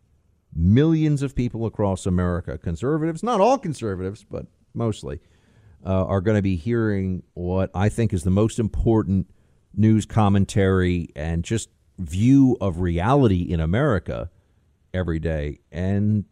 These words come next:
that's, I, I feel enough of a responsibility that I'm kind of obsessed with doing the best show. Like, I'll just tell you that. I mean, I go to bed at night. Producer Mark will,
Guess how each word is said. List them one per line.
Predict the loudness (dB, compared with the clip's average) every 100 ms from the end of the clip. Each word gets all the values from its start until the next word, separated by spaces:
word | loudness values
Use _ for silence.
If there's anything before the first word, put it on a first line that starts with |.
| _ _
that's, | -2 0 0 -4 -10 -16 -20 _ _ _ _ -2
I, | -2 -2 2
I | 2
feel | 2 4 4
enough | 4 4 2
of | 2
a | 2
responsibility | 2 0 0 0 0 2 4 4
that | 4 2
I'm | 2 2 -2 _ _ _ _ _
kind | -2 4
of | 4
obsessed | 4 2 0 4 4 2 0
with | 0
doing | 2 4 4
the |
best | 2 -2 -2
show. | 2 2
Like, | 2
I'll | 0 -2
just | 0
tell | 4 6
you |
that. | 6 4
I |
mean, | 2
I | 2
go | 2
to | 2
bed | 4 2
at | 2
night. | 0
Producer | 0 2 2
Mark | 2 2
will, | 0